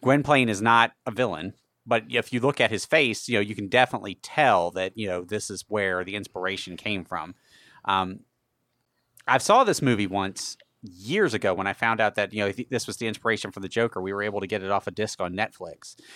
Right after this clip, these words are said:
I would definitely recommend if you're a Batman fan or a Joker fan checking it out just to, you know, to see where the, where the character came from.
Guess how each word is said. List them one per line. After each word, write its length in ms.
I 80
would 100
definitely 280
recommend 420
if 100
you're 80
a 40
Batman 420
fan 300
or 60
a 60
Joker 280
fan 260
checking 300
it 80
out 200
just 200
to, 80
you 100
know, 80
to 120
see 180
where 160
the, 240
where 120
the 80
character 280
came 240
from. 320